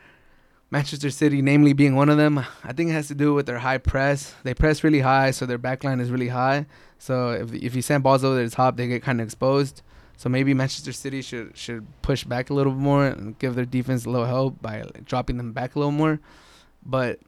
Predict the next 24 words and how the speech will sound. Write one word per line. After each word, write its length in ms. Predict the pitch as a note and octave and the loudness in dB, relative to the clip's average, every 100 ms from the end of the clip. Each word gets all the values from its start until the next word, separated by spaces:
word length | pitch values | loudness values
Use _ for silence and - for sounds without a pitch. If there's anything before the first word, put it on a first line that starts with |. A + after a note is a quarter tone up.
| _ _ _ _ _ _ _ _ - - | _ _ _ _ _ _ _ _ -12 -4
um, 560 | C3+ C3 B2+ A#2+ A2 - | 0 0 0 -4 -8 -8
they're 200 | - C#3+ | 0 4
lucky. 380 | D#3+ E3+ - E3 | 4 4 4 2
They're 180 | C#3+ C#3+ | 4 4
lucky 240 | D#3+ D#3 | 4 2
that 180 | D3+ B2+ | 0 0
Leicester 320 | C3 D3+ D#3+ | 0 0 2
lost. 460 | D#3 D3 D3 D3+ C#3+ | 4 6 6 4 2
They're 80 | C3 | 0
lucky 300 | C3+ B2+ C#3 | 0 0 0
that 200 | B2 A#2+ | 0 0
Liverpool 480 | C#3 C#3+ C#3 C#3+ | 0 0 0 0
lost. 460 | C#3+ C#3 C#3 C#3 C3 | 2 2 2 2 0
They're 100 | B2+ | -2
lucky 300 | C3 C3 C3 | -4 -4 -4
that 260 | B2 A#2+ A#2+ - _ _ | -4 -6 -8 -16 _ _
Manchester 380 | C3 B2+ B2+ C3 | -4 -4 -4 -4
United 360 | B2+ A#2+ C3+ C3 | -2 -2 -2 -2
lost. 560 | C3 C3 C3 B2+ - _ _ _ _ _ _ _ _ _ _ C3 | 0 0 -2 -6 -14 _ _ _ _ _ _ _ _ _ _ -12
Um, 420 | C3 A#2+ A#2+ A2+ | -8 -8 -8 -8
they're, 300 | B2+ B2+ C3+ | -4 -2 -4
they're 180 | - C3 | -2 0
lucky 220 | C3 C3 | 2 2
that 340 | C#3 A#2 A2+ | 2 2 -2